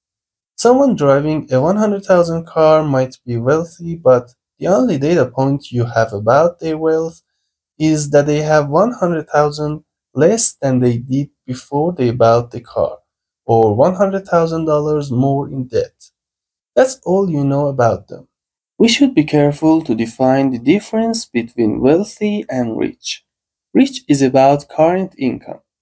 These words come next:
Someone driving a one hundred thousand dollar car is almost certainly rich, because even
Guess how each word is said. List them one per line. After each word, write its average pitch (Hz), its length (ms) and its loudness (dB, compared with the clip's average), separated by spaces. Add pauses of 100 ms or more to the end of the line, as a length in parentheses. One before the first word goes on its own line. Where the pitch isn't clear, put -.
(240)
Someone 147 440 2
driving 139 500 2
a 127 100 0
one 160 160 2
hundred 214 320 -4
thousand 180 400 0
dollar 170 340 2
car 160 540 2
is 123 260 -8
almost 190 640 0
certainly 143 640 0
rich, - 460 -4 (520)
because 240 400 -2
even 220 300 2